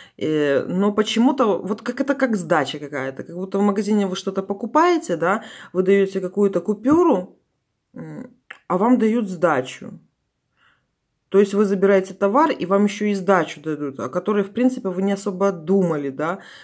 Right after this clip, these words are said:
Но вот как-то она ниоткуда, ниоткуда появится. Ниоткуда, но типа как будто как, как сдача какая-то, как какой-то откат в виде материального. Особенно это денег касается.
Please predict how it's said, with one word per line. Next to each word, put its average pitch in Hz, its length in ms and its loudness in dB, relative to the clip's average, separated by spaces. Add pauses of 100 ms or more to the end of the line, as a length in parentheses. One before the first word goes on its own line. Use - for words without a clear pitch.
(140)
Но 185 80 -4
вот 202 200 -6
как-то 214 460 -2
она 208 460 2 (140)
ниоткуда, 185 1080 -2
ниоткуда 196 600 -6
появится. 131 920 -6 (680)
Ниоткуда, 214 560 2
но 185 240 0
типа 202 380 -2
как 170 200 -12
будто 196 240 -8
как, 151 340 -12 (420)
как 180 200 -8
сдача 156 480 -2
какая-то, 151 500 -10
как - 140 -20
какой-то 185 560 -4 (320)
откат 185 640 0
в - 20 -14
виде 170 400 -4
материального. 156 1300 -2 (240)
Особенно 170 500 -4
это 160 240 -2
денег 147 500 -2
касается. 143 760 -10